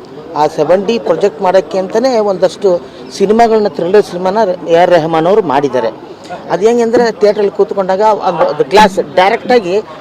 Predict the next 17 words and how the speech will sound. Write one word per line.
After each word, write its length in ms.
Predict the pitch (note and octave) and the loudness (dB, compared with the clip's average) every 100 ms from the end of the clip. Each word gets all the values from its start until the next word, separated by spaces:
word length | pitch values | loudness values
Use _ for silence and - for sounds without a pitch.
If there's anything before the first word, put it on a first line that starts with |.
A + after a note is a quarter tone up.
| - | -6
ಶುಕ್ರವಾರ 380 | G#3+ G3+ A#3 A3+ | -6 2 4 6
ಯಾವ 220 | G#3+ G3+ | 4 4
ಸಿನಿಮಾ 340 | G#3 G3+ G#3+ G#3+ | 2 -2 0 2
ರಿಲೀಸ್ 300 | F#3 A3+ G3 | 2 0 2
ಆಗುತ್ತೋ 440 | F3 D3 G3+ B3+ - - - | 0 2 2 0 -4 -12 -4
ಅದು 180 | F#3 G3 | 0 0
ಕಂಡು 420 | G3 G#3+ A#3+ F#3 | 0 2 0 4
ಡೈರೆಕ್ಟಾಗಿ 440 | G3+ A#3+ A#3+ B3+ | 4 4 2 0
ನಿಮ್ಮ 160 | A#3 G3 | 0 0
ಕಣ್ಣಿಗೆ 300 | F#3 F#3+ E3 | 0 0 0
ಬಂದ್ಬಿಡುತ್ತೆ. 680 | D#3 C3 - G#2+ F#2+ - - - - - - - | -2 -2 -8 -10 -12 -14 -16 -4 -4 -4 -6 -2
ಆ 40 | F3 | 2
ಥರದ್ದು 280 | G3 F#3 G3+ | 2 2 2
ಒಂದು 140 | F3 | 0
ಪ್ಲ್ಯಾಟ್ಫಾರ್ಮ್ 480 | E3 D#3+ - D#3+ C3+ | -2 -2 -2 -4 -4
ಅದು. 160 | B2 | -2
ಅದರಲ್ಲಿ, 640 | G3+ G3+ G3 B3+ C#4+ D#4+ | -2 0 -2 -2 -4 -8